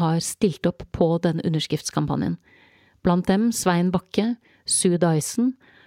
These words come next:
Alexandra Bult Myhren og Kari Steinhovden, med flere.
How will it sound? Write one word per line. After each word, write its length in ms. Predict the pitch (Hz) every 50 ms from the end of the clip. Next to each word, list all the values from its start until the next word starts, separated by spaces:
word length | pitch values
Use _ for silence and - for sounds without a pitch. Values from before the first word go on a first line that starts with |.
| - _
Alexandra 540 | - 180 185 185 - - 190 175 170 175 180
Bult 300 | 170 175 170 165 - -
Myhren 480 | 175 165 165 165 175 208 247 262 269 - -
og 480 | - 165 160 165 165 170 175 175 175 -
Kari 340 | - - 185 151 147 156
Steinhovden, 600 | 151 - - 160 151 135 135 - - - 160 165 156 - _
med 320 | - 170 160 156 160 160 156
flere. 380 | - - 160 131 - - -